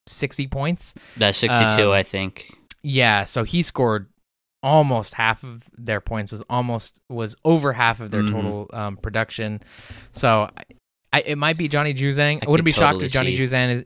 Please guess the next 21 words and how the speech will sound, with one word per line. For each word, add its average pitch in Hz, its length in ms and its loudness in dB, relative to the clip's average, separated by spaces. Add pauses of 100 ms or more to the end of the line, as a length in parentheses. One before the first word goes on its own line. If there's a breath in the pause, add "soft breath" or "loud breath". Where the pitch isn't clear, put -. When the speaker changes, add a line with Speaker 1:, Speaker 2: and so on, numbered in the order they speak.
(120)
Speaker 1:
Johnny 123 260 0
Juzang 120 420 0
is 113 60 -2
the 113 80 -6
best 113 200 -2
player 113 440 0
on 110 420 -2
the 107 80 -4
floor 156 440 2
and 120 160 -2
U 120 80 -2
C 127 120 -2
L 113 100 0
A 110 80 0
loses 101 460 -8 (100)
and 113 140 -4
Arizona 107 380 -4
picks - 200 -10
up 104 120 -10
a 104 40 -10
win. 92 260 -8